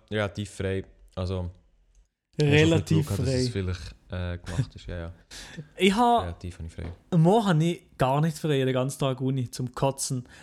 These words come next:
Speaker 2: Aber jetzt noch
Speaker 1: Die wird jetzt nicht zugemacht.
Speaker 2: <coughs> Ja, jetzt noch zu meiner, um zu meiner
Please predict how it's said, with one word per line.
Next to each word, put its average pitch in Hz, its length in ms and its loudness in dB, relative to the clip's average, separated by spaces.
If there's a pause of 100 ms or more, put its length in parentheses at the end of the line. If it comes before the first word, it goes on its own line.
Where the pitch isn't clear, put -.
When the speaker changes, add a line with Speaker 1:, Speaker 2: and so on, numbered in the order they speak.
Speaker 2:
Aber 247 380 4 (720)
jetzt 185 340 0
noch 165 220 4
Speaker 1:
Die 120 80 2
wird 131 140 2
jetzt 139 160 -2
nicht 139 200 0
zugemacht. 127 580 -4 (240)
Speaker 2:
<coughs> 170 260 2
Ja, 156 180 6
jetzt 170 160 2
noch 165 120 2
zu 165 120 2
meiner, 170 220 4 (480)
um 156 140 2
zu 147 120 0
meiner 165 240 4